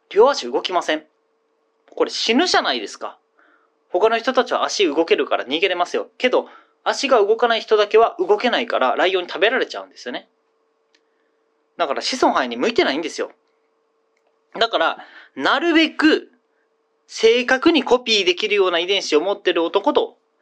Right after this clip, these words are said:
交尾をして子供を作りたい。これが人間の本能だと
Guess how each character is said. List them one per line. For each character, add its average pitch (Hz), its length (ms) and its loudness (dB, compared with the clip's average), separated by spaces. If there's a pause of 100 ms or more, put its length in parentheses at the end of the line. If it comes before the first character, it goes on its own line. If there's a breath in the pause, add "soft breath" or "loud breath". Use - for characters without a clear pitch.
(280 soft breath)
交 135 280 2
尾 127 40 0
を - 20 -8
し - 80 -8
て 254 100 0
子 233 100 0
供 117 200 -2
を 101 40 -20
作 - 160 -8
り 113 80 -10
た 98 80 -10
い。 - 120 -16 (1080)
こ 269 100 2
れ 277 80 0
が - 260 0 (260)
人 151 180 0
間 123 140 0
の 170 280 -2
本 220 220 0
能 123 120 0
だ - 120 0
と - 160 -10